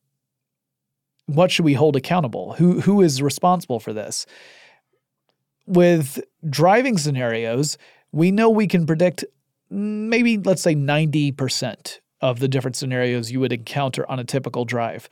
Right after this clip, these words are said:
But that means there's ten percent of stuff out there that happens that's just not normal.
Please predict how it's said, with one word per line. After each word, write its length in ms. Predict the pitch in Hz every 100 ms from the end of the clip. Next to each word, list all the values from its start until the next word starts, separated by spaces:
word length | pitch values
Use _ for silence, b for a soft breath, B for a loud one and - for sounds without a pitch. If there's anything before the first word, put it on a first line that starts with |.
| b b b -
But 80 |
that 140 | 175 285
means 180 | 277 185
there's 180 | 175
ten 220 | - 220 220
percent 320 | 185 - 175
of 80 | 139
stuff 320 | - 170 165
out 160 | 147
there 300 | 135 139 131 b b
that 120 | - 160
happens 300 | 170 165 151
that's 160 | 175
just 260 | - 285 -
not 260 | 214 196
normal. 640 | 147 143 156 120 92 92 -